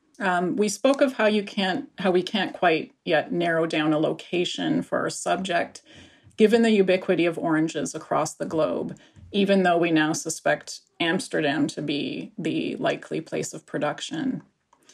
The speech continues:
So when Adam spoke with Doctor Charmaine Nelson, they compared this portrait to two portraits painted within a decade of this work,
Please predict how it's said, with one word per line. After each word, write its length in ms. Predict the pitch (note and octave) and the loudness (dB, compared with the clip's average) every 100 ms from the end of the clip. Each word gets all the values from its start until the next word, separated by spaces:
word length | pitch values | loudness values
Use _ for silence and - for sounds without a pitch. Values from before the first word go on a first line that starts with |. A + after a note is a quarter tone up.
| _ _ _ _ | _ _ _ _
So 200 | - A3 | -4 2
when 160 | A3 B3 | 6 6
Adam 400 | B3 C4 D#4+ D#4+ | 4 4 4 4
spoke 420 | - - G#3 G3+ | 2 2 2 4
with 240 | F#3+ F#3+ - | 0 0 0
Doctor 300 | - - F3 | -2 0 -6
Charmaine 500 | - E3 E3+ E3 D#3+ | -4 -2 0 0 2
Nelson, 760 | D#3+ D#3 - - - - - - | 2 0 -6 -8 -6 -4 -4 -2
they 140 | F#3 F#3 | -2 0
compared 440 | G#3+ G3+ A#3+ A#3+ | 0 2 2 4
this 160 | B3 - | 0 0
portrait 560 | - G3 - F#3 F#3 | 2 2 2 0 -2
to 100 | - | -10
two 240 | E3+ - G#3 | -6 -2 -2
portraits 920 | - F3+ E3+ E3 D#3 D#3+ - - - | 0 0 0 0 0 -2 -10 -14 -12
painted 420 | - F#3+ F#3 F3 E3 | -4 -2 -2 -2 -2
within 260 | E3 E3+ | -2 0
a 60 | D#3+ | 2
decade 440 | D3+ C#3+ - - | 2 -2 -4 -6
of 120 | - | -6
this 260 | D#3 D#3 - | -6 -8 -6
work, 400 | - - - | -6 -4 -8